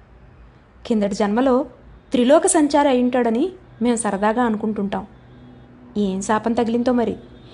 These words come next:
ఇల్లు ఆఫీసు తప్ప మరో లోకం ఎరగడు. అయినా అన్ని ప్రదేశాల గురించి ఎంత తెలుసో అతనికి." నాకు నోట మాట రాలేదు.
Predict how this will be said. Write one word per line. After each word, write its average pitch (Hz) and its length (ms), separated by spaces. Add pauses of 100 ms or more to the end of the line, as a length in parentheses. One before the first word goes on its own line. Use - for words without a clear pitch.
(160)
ఇల్లు 247 280
ఆఫీసు 294 480
తప్ప 285 440 (220)
మరో 214 260
లోకం 196 320
ఎరగడు. 208 320 (880)
అయినా 254 440 (320)
అన్ని 208 240
ప్రదేశాల 233 580
గురించి 262 480 (140)
ఎంత 190 320
తెలుసో 208 400
అతనికి." 233 440 (1600)
నాకు 220 480 (380)
నోట 196 240
మాట 220 280
రాలేదు. 190 400